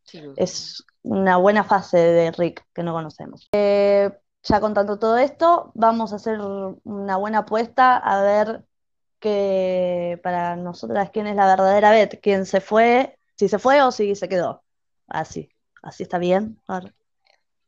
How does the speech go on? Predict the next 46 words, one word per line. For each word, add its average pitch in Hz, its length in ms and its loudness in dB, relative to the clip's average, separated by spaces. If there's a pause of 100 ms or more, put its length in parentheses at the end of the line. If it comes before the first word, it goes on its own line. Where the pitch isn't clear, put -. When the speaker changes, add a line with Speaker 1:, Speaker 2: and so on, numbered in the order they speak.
(220)
Speaker 1:
Arre, 165 460 -18
sí, 147 360 -12
más 165 220 -8
o 170 60 -12
menos, 170 380 -12
eh... - 480 -18 (440)
Nada, 170 420 -6
porque 151 260 -18
nos 165 140 -14
gusta 185 200 -10
apostar 175 460 -10
y 165 480 -16
está - 260 -14
bueno 170 240 -12
apostar 156 540 -12 (220)
a - 80 -12
veces. - 480 -16 (800)
Speaker 2:
Nos 208 160 -2
gusta 247 220 0
apostar 269 320 0
Speaker 1:
Nadie 220 160 2
Speaker 2:
y - 20 2
nos 165 80 2
Speaker 1:
gana - 120 0
Speaker 2:
gusta - 160 0
Speaker 1:
nada 233 140 2
Speaker 2:
no 226 80 4
Speaker 1:
igual. 240 80 -4 (100)
Speaker 2:
pagar. 202 500 2 (1000)
Speaker 1:
Sobre 151 380 -10
todo. 143 260 -6
Speaker 2:
Exactamente. 185 840 -6
Nos 190 140 -6
gusta 285 240 -2
pa-, 247 260 -4
nos 254 140 -2
gusta 370 240 -4
Speaker 1:
<laughs> - 0 -
Así 349 100 0
que 214 60 0
Speaker 2:
apostar 370 180 -2
y 370 40 -4
nos 302 120 -4
gusta 269 300 -2
no 226 160 -6
pagar. 170 400 2